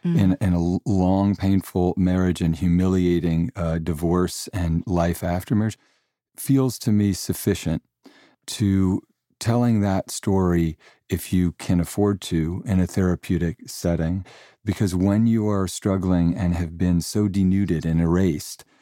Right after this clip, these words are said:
Speaker 2: for so long, you need a space where the person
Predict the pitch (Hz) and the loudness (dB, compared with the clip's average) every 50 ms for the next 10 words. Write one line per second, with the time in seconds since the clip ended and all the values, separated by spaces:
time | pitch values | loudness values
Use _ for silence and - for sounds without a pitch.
0 | _ _ _ _ - 87 - - - 95 92 87 82 98 92 87 87 85 78 80 | _ _ _ _ -6 -6 -4 -2 -2 -2 0 0 2 2 2 2 2 2 2 0
1 | - - _ - - _ _ _ _ _ - 123 101 113 117 113 113 117 117 117 | -2 -4 _ -20 -20 _ _ _ _ _ -4 -2 0 2 4 4 4 4 4 4
2 | 104 104 90 - - - 113 104 101 95 - - - 92 92 87 87 87 87 87 | 2 2 0 -2 -4 -2 0 2 2 0 -2 -4 -2 0 0 2 2 2 2 0
3 | - - 90 92 - - - - 120 117 - - 117 107 101 | -2 -4 -8 -8 -8 -8 -4 -2 -2 -2 0 -2 0 0 0